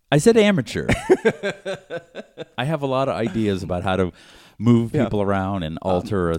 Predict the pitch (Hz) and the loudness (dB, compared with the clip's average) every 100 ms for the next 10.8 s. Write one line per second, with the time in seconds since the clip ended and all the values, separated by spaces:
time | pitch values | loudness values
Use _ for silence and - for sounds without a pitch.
0 | - 78 95 - 170 196 190 180 - 147 | -4 -4 -2 0 0 -2 -2 -4 -4 -4
1 | 135 131 123 120 117 104 92 120 131 95 | -2 -2 -2 -4 -4 -6 -6 -8 -8 -8
2 | 71 - - - - _ 92 113 110 104 | -8 -12 -18 -20 -20 _ -12 -8 -4 -4
3 | 98 95 _ _ _ _ - 92 - - | -6 -12 _ _ _ _ -8 -6 -8 -14
4 | - 107 98 82 90 52 98 90 90 - | 0 2 2 0 -6 -6 -4 -4 -4 -8
5 | 90 90 82 69 - 67 55 - _ - | -6 -6 -6 -10 -12 -12 -12 -14 _ -18
6 | - - 104 110 107 92 78 - - 110 | -16 -12 -6 -4 -4 -8 -10 -12 -8 -6
7 | 110 123 - - 78 73 73 _ _ _ | -6 -8 -12 -12 -12 -12 -16 _ _ _
8 | _ - 80 - 85 - 73 - - - | _ -12 -12 -10 -12 -10 -12 -12 -16 -18
9 | - _ _ _ _ - 117 110 - 113 | -20 _ _ _ _ -12 -6 -6 -6 -8
10 | - 120 110 - 104 98 90 | -4 -4 -2 -4 -6 -4 -8